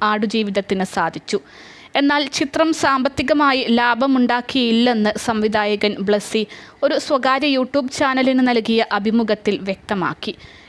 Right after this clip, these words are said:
എൺപത്തിരണ്ട് കോടിയാണ് ചിത്രത്തിന്റെ ബജറ്റ്. ചിത്രത്തിന്റെ ബജറ്റ് വളരെ ഭീമമായിരുന്നു.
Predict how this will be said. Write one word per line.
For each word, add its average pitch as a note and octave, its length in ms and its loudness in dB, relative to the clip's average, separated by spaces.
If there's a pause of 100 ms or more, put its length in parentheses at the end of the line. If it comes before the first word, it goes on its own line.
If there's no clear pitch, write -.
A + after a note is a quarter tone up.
(120)
എൺപത്തിരണ്ട് D#4 640 0
കോടിയാണ് D4 720 0
ചിത്രത്തിന്റെ A3 560 -2
ബജറ്റ്. F3+ 500 -4 (540)
ചിത്രത്തിന്റെ D4 520 0
ബജറ്റ് B3+ 460 -2
വളരെ A#3+ 360 2
ഭീമമായിരുന്നു. G3+ 1000 0